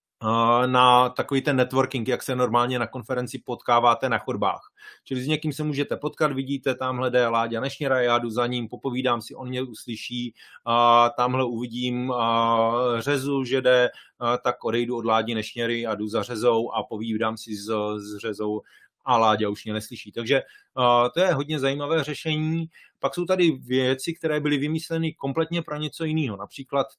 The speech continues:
TeamSpeak. A, TeamSpeak byl vymyšlený původně pro hráče Counter-Strike a tady těchhle stříleček, a, kdy se týmově potřebují domluvit. Je tam nízká latence, téměř nulová latence, a, odpadá tam video, to není potřeba, takže,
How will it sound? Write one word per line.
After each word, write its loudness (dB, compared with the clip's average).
TeamSpeak. -6
A, 4
TeamSpeak -8
byl -2
vymyšlený 0
původně 0
pro 2
hráče 2
Counter-Strike 0
a 4
tady -2
těchhle -2
stříleček, 0
a, 2
kdy -2
se -4
týmově 0
potřebují -8
domluvit. 0
Je -2
tam 0
nízká 2
latence, 2
téměř -2
nulová 2
latence, 0
a, -2
odpadá 2
tam 0
video, 4
to -6
není -2
potřeba, 2
takže, -2